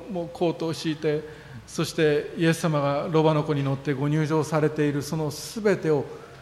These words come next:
目の前で見ながら、弟子たちはこの目の前の出来事がゼカリア預言の成就だっていうことに全く気づいていません。全く気づいていません。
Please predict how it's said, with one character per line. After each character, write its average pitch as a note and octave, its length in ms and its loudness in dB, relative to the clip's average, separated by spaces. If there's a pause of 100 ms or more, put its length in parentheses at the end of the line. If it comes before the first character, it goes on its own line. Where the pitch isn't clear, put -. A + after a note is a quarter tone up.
(400)
目 E3 320 6
の B3 180 8
前 A#3 320 6
で D3+ 140 2
見 C#3+ 160 0
な D#3+ 140 2
が C3+ 100 -2
ら、 C3 220 0 (1080)
弟 E3+ 160 8
子 F#3 100 -2
た G3+ 140 2
ち D#3 140 -6
は A#2+ 140 -2
こ - 300 0
の A#3+ 140 6
目 G3 200 6
の A#3 140 6
前 A3+ 260 4
の D3+ 180 -2
出 D3+ 160 2
来 G3+ 120 -4
事 E3+ 280 0
が C3+ 380 2 (880)
ゼ F3 240 6
カ A3+ 200 4
リ A3+ 160 4
ア A3 100 6
預 A3 200 6
言 E3 260 4
の C3+ 140 0
成 E3 300 4
就 C3 180 -2
だ C#3+ 140 4
っ - 180 -6
て C3 60 -4
い B2+ 60 0
う A#2+ 40 -4
こ B2+ 120 -8
と A#2+ 120 -8
に A2+ 120 -2 (600)
全 A3 680 0
く A3 140 2
気 F#3 140 0
づ E3+ 160 2
い D3+ 60 4
て C#3 100 -4
い B2+ 40 0
ま A#2+ 120 -4
せ A#2+ 120 -10
ん。 - 20 -14 (1000)
全 F#3 600 0
く A#3+ 100 -2
気 - 120 -2
づ F#3 160 0
い D#3 80 2
て C3 80 -6
い - 20 -2
ま A#2 140 -4
せ B2+ 100 -12
ん。 - 20 -10